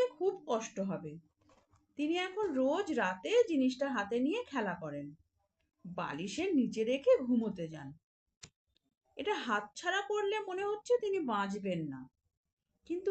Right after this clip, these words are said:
উপায় কি? ওই লোক আসবে, তাকে দিয়ে দিতে হবে। লোক আসলো না। দু সপ্তাহ পার হলো, তিন সপ্তাহ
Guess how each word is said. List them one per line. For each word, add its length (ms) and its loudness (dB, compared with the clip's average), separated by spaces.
উপায় 340 0
কি? 200 -2
ওই 300 4
লোক 380 6
আসবে, 440 2
তাকে 400 -4
দিয়ে 220 6
দিতে 280 2
হবে। 320 -4
লোক 440 4
আসলো 400 -4
না। 140 -6
দু 340 -6
সপ্তাহ 560 0
পার 320 0
হলো, 240 -10
তিন 400 0
সপ্তাহ 480 -2